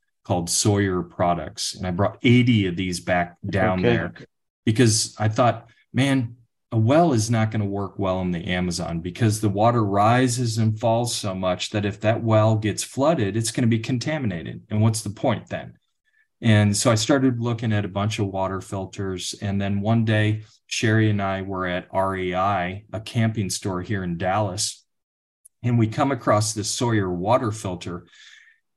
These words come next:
Speaker 1: And I thought, "Man, this thing looks cool. It attaches to a bucket. It's super simple. It looks like you can clean it so easily." And so I bought a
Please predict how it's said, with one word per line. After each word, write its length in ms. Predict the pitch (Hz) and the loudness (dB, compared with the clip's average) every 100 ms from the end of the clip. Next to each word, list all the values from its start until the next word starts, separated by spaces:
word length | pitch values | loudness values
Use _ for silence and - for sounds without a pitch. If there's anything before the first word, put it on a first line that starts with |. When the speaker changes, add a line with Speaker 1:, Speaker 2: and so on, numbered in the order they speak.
| _ | _
Speaker 1:
And 560 | 120 107 104 98 98 - - | 2 4 2 0 -2 -4 -8
I 60 | |
thought, 280 | 107 127 - | -4 -4 -2
"Man, 220 | 135 117 | -2 0
this 200 | 135 - | 0 -2
thing 160 | 127 104 | 0 -2
looks 240 | 92 - | -2 -8
cool. 320 | - 117 120 131 | -4 0 0 0
It 80 | |
attaches 640 | 104 107 123 120 - 107 - | -2 -2 -2 -2 -2 -4 -4
to 220 | 127 101 | -4 -4
a 60 | 85 | -4
bucket. 480 | - 113 139 123 104 | -6 -6 -4 -4 -4
It's 180 | 87 | -4
super 540 | - - 185 180 175 113 | -2 -2 0 -2 -2 -2
simple. 600 | 107 - 135 135 139 131 | -2 -4 -6 -6 -4 -4
It 100 | 107 | -2
looks 260 | 139 170 - | -2 0 0
like 220 | 131 120 | -2 -4
you 80 | 110 | -6
can 180 | 113 - | -6 -8
clean 400 | - 139 151 151 | -6 -4 -4 -6
it 200 | 135 - _ | -8 -12 _
so 420 | - - 143 143 | -8 -4 -4 -4
easily." 640 | 127 135 147 113 101 95 107 - - - _ _ | 0 0 0 -4 -6 -8 -10 -18 -20 -20 _ _
And 540 | - 120 117 110 107 107 - | -2 2 4 2 0 -2 -4
so 160 | 147 | 0
I 80 | 120 | 2
bought 280 | 107 135 | 4 4
a 40 | 156 | 2